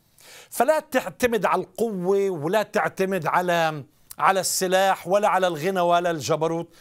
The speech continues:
كل هذا بيزول. لكن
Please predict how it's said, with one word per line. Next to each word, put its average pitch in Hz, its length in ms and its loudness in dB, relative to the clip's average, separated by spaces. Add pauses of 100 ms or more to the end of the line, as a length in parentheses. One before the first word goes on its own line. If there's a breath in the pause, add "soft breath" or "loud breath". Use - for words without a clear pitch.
(240 soft breath)
كل 233 240 -2
هذا 190 220 2
بيزول. 135 460 -4 (600 loud breath)
لكن 196 520 -2